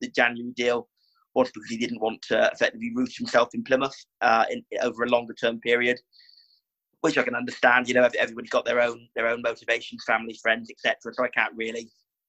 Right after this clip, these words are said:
really begrudge him that. So I think Bristol, you know, it's two hours less commute to London, isn't it? It's, uh, maybe a bit more of a, you know,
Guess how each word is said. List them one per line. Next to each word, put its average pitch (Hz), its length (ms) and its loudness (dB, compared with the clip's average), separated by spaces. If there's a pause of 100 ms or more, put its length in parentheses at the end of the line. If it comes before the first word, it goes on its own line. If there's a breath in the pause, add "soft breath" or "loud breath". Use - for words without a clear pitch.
(520)
really 127 180 0
begrudge 131 400 2
him 127 120 4
that. 131 240 6
So 135 100 -4
I - 40 -2
think 131 160 -10
Bristol, 127 380 -4
you 127 60 -6
know, 120 120 0
it's 113 200 -10
two 131 100 -2
hours 117 280 0
less 120 300 -2
commute 120 280 -12
to 123 100 -6
London, 127 300 2
isn't 120 220 -6
it? 107 80 2
It's, - 120 -8
uh, 120 200 2 (680 soft breath)
maybe 131 200 4
a 127 40 2
bit 147 180 2
more 131 180 4
of 127 80 0
a, 127 200 4 (440)
you 131 80 -4
know, 123 180 6